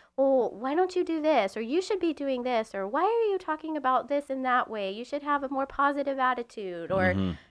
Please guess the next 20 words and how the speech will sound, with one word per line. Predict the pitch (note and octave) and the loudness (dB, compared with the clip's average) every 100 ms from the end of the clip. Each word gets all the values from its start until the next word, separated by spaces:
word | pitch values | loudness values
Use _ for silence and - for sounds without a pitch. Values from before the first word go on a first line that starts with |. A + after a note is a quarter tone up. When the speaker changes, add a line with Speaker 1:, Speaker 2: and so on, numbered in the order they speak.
| - | -2
Speaker 1:
you | D4 | 2
know, | |
"Why | F4+ | 6
are | A#4+ A#4 | 8 6
you | F4+ | 6
gossiping | F4+ F4+ F#4 D#4+ D4+ | 0 0 -2 0 0
about | C#4 B3+ B3 | 2 2 0
your | B3+ | -4
friends? | - B3+ A3+ F#3+ G3+ B3 | 0 2 4 2 -4 -8
You | |
know, | A3 | -8
you | A#3+ | -8
shouldn't | D4 F#4+ F#4 | -4 0 0
be | E4+ | 0
so | D#4+ D4 | -2 -4
critical. | D4 D#4 D4 A3+ G#3+ | -2 -4 -4 -4 -6
Think | E4+ E4+ | -6 -4
about | F4+ D#4 D4 - - _ | 0 4 2 0 -20 _
how | E4 D#4 | 2 2
you | C4+ C#4 G4 G#4 | 2 2 4 4